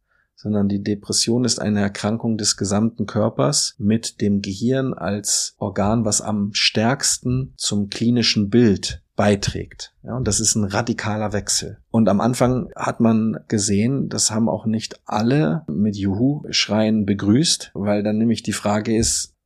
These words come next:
woraufhin arbeitet man dann zu? Also was wäre denn dann das neue Leitbild und was bräuchte es dann,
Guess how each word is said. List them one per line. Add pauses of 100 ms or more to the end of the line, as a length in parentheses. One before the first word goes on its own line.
woraufhin
arbeitet
man
dann
zu?
Also
was
wäre
denn
dann
das
neue
Leitbild
und
was
bräuchte
es
dann,